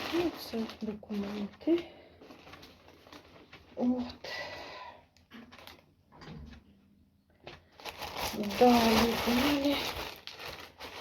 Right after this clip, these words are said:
Яйця. Шістдесят шість гривень.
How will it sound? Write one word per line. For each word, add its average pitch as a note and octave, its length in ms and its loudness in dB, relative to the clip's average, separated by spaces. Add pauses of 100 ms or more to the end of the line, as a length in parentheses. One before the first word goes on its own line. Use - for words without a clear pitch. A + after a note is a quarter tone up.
(440)
Яйця. G#3+ 840 2 (1800)
Шістдесят A#3+ 680 2
шість A3+ 340 2
гривень. A3+ 540 2